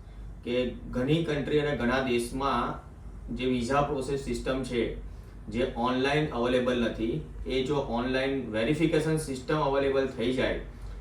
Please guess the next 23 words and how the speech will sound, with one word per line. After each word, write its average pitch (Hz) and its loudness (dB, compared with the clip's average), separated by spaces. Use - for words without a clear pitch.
તો 117 0
આવો 120 2
ખોટો 113 2
થવાનો 127 2
કોઈ 127 0
પ્રશ્ન 123 -2
ઊભો 117 0
થતો 117 -4
જ 127 -2
નથી. 113 -2
ખાલી 131 2
ખોટું 147 2
એ 147 0
રીતે 147 2
થાય 131 2
છે 143 2
કે 151 0
વિઝા 127 4
ચેક - -2
કરવાની 131 0
સિસ્ટમ 156 0
નથી 127 0
ઓનલાઈન, 113 -2